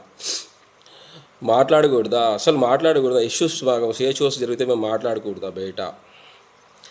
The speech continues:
అంటే లీడర్స్ని గొంతు నొక్కుతారా అనేది, ఆ, ఈరోజు మనం చూస్తూ ఉన్నాము. చాలా బాధేస్తూ ఉంది. ఇలా జరగకూడదు. ఒకటి అయితే కన్ఫర్మ్,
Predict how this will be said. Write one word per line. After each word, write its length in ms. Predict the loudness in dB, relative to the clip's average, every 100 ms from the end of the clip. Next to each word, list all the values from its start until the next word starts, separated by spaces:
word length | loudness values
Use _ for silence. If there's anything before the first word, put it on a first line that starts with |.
| -14 -2
అంటే 140 | 2
లీడర్స్ని 500 | 8 8 8 6 2
గొంతు 320 | 4 4 4
నొక్కుతారా 720 | 4 2 2 0 2 0 -2 -6 -16 -20 _ _ -10
అనేది, 720 | 2 4 4 2 0 -2 -4 -8 -20 -20 -20 _ _ -2
ఆ, 380 | 0 0 -2 -4 -8 -4
ఈరోజు 300 | 0 2 2
మనం 260 | 0 -2 -4
చూస్తూ 280 | -2 4 4
ఉన్నాము. 540 | 4 2 0 -2 -4 -6 -6 0
చాలా 160 | 2
బాధేస్తూ 640 | 4 6 6 6 4 2 0
ఉంది. 460 | 0 0 0 -2 -8 -12
ఇలా 200 | -4 -4
జరగకూడదు. 800 | -2 0 0 0 -4 0 0 0 -4
ఒకటి 300 | -2 2 4
అయితే 300 | 4 2 0
కన్ఫర్మ్, 460 | 0 -2 0 -4